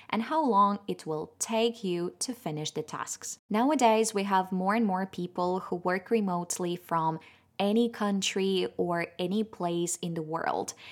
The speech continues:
and their bosses literally don't care where they are. But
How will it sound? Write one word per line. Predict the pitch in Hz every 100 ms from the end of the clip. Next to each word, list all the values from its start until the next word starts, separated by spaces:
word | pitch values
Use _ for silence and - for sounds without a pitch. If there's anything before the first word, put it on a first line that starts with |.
| -
and | 202 196
their | 214 285 349
bosses | 269 208 208 214 214 202 196
literally | 190 185 202 208 - 196 190 190
don't | 180 180 175 180
care | 196 208 170 175 180
where | 180 165 165
they | 160 160 -
are. | 85 - - - - - -
But | 196 262 269 175 -